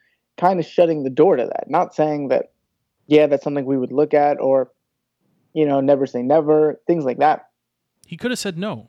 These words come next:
Speaker 2: He, in the past, he said no. He's, he's here and he's gonna be a National. Today,
Speaker 1: I
Speaker 2: he
Speaker 1: don't think
Speaker 2: said,
Speaker 1: that's
Speaker 2: he said something different.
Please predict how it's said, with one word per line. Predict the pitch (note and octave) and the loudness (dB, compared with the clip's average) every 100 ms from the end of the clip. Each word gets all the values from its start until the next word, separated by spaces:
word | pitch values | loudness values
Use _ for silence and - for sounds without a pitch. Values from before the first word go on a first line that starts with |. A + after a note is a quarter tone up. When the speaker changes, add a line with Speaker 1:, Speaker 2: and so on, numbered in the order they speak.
| _ | _
Speaker 2:
He, | D3+ E3+ C#3+ | -8 -6 -6
in | E3 | -6
the | D#3+ | -4
past, | F#3+ F3 - | -6 -6 -10
he | D3 | -10
said | D3 C3 | -8 -8
no. | A#2+ D3+ G#2+ | -8 -10 -12
He's, | A#2 B2+ G#2+ - | -12 -12 -12 -14
he's | B2+ A2+ | -16 -14
here | A#2+ B2+ | -12 -10
and | B2 | -10
he's | A2 | -12
gonna | A#2 | -12
be | A2+ | -12
a | |
National. | B2 C#3+ - G#2 - _ _ _ - | -12 -14 -16 -20 -20 _ _ _ -14
Today, | A2+ A#2 | -8 0
Speaker 1:
I | F#3+ | 4
Speaker 2:
he | |
Speaker 1:
don't | A#3+ | 4
think | G#3 | 4
Speaker 2:
said, | A2 G2+ | 2 -2
Speaker 1:
that's | A#2+ _ | -4 _
Speaker 2:
he | - | -20
said | A2+ A#2+ | -18 -16
something | D3 D#3+ | -14 -14
different. | F#3 A#2+ | -18 -20